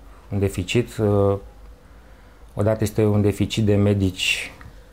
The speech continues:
probabil că știți și la alte secții, pentru că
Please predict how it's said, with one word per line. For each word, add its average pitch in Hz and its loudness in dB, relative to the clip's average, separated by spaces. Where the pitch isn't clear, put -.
probabil 95 0
că 98 -2
știți - -6
și - -4
la 95 2
alte 95 -2
secții, 120 0
pentru 98 0
că 95 2